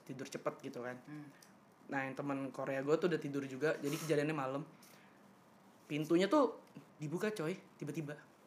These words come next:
Speaker 2: Sama?
Speaker 1: Gak ada. Jadi kayak
Speaker 2: Oh, sama hantu.
Speaker 1: Iya, dan bener-bener tuh kebuka, cekrek.
Speaker 2: Eh, gak ada.
Speaker 1: Jadi kayak gagang gitu loh. Gak ada yang buka, tadi tiba-tiba cekrek,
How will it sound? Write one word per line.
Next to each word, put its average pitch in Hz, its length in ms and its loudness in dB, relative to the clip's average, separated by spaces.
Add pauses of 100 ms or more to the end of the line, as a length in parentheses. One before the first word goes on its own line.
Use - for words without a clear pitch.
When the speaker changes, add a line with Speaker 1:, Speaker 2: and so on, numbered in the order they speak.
(240)
Speaker 2:
Sama? 190 280 -4 (520)
Speaker 1:
Gak 320 160 0
ada. 254 140 0 (1500)
Jadi 190 180 4
kayak 220 160 12
Speaker 2:
Oh, 208 100 6
sama 220 200 4
hantu. 165 320 -4 (240)
Speaker 1:
Iya, 185 280 4 (160)
dan 156 200 0
bener-bener 160 280 6
tuh 233 140 6
kebuka, 180 260 4 (120)
cekrek. 277 240 6
Speaker 2:
Eh, 180 120 -2
gak 202 200 -4
ada. 139 160 -10 (200)
Speaker 1:
Jadi 202 160 10
kayak 240 240 12
gagang 185 320 12
gitu 196 200 12
loh. 196 160 12 (1080)
Gak 202 140 6
ada 208 80 8
yang 214 120 10
buka, 285 200 8
tadi 214 280 6
tiba-tiba 294 320 8
cekrek, 269 360 2